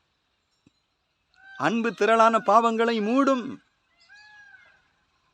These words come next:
நாம் ஏதோ இரவும் பகலும் தேவ சமூகத்திலே செக்கினா மகிமையிலே முகமுகமாய் பார்த்து கர்த்தரோடு பேசுகிறவர்களைப் போல ஜனங்களை நியாயம் தீர்க்க நியாயாசனத்தோடு அலைகிறோமே.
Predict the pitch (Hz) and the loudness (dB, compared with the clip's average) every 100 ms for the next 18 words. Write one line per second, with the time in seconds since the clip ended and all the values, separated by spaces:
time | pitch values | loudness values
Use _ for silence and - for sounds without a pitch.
0 | _ _ _ - 180 247 214 214 262 220 | _ _ _ -4 -2 -2 -2 -2 -2 -2
1 | 196 240 254 233 240 254 214 190 247 240 | -2 -2 -2 0 0 -2 -2 -2 -2 -4
2 | - 233 233 240 240 233 185 175 247 240 | -4 -4 -4 -6 -6 -6 -6 -6 -6 -4
3 | 202 196 226 233 240 214 185 233 233 226 | -6 -6 -6 -4 -4 -4 -4 -4 -4 -4
4 | 226 233 - 208 220 226 - 165 240 240 | -2 -2 -2 -2 -2 -4 -4 -2 -2 0
5 | 233 202 190 240 233 226 226 220 220 226 | -2 -2 -4 -4 -6 -6 -4 -4 -4 -6
6 | 220 220 226 220 - - 123 165 214 240 | -4 -4 0 -2 -4 -12 0 2 2 -2
7 | 233 233 196 185 233 233 214 220 233 233 | -2 -2 -2 -2 -2 -2 -4 -6 -4 -4
8 | 196 185 233 233 226 226 214 226 214 226 | -2 -2 -2 -4 -4 -6 -2 0 0 0
9 | 214 220 220 | -2 -4 -4